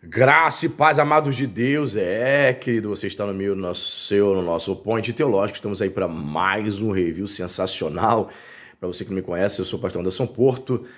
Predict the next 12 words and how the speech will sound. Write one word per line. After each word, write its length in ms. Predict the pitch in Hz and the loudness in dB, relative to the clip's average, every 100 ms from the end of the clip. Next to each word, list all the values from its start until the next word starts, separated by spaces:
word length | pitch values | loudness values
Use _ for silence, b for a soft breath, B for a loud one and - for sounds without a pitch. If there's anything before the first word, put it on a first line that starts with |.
| B B | B B
Estamos 240 | - 95 95 | -14 -8 -6
aqui 140 | 92 | -4
nas 140 | 92 | -6
internet 420 | 90 90 85 82 87 | -6 -6 -6 -6 -4
da 100 | 80 | -4
vida, 200 | 90 90 | -4 -4
compartilhando 400 | 90 90 90 90 | -6 -4 -4 -2
conhecimento, 580 | 107 135 113 120 117 | -4 -2 0 0 -2
com 120 | 98 107 | -10 -10
um 60 | |
pouquinho 520 | 95 95 - - 110 | -6 -6 -6 -4 -4
de 280 | 95 92 78 | -2 -4 -6